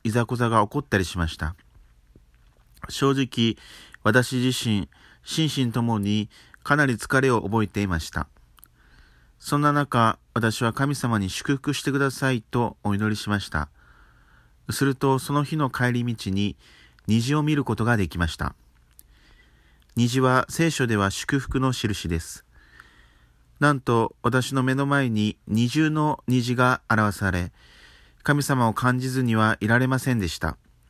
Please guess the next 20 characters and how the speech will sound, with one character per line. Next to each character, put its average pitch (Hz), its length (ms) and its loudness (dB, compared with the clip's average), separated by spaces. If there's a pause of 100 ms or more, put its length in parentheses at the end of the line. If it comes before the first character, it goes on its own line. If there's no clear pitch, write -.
(1080)
私 131 320 0
の 139 120 2
内 131 220 -2
側 143 220 2
に 139 100 -2
は 127 80 2
喜 120 320 0
び 117 100 0
が 113 160 2
き、 110 360 -4 (520)
元 139 240 2
気 110 120 -4
が 120 200 4
湧 101 120 0
い 90 60 -2
て 92 100 -2
き 87 100 -8
ま 85 100 0
し - 100 -8
た。 - 180 -8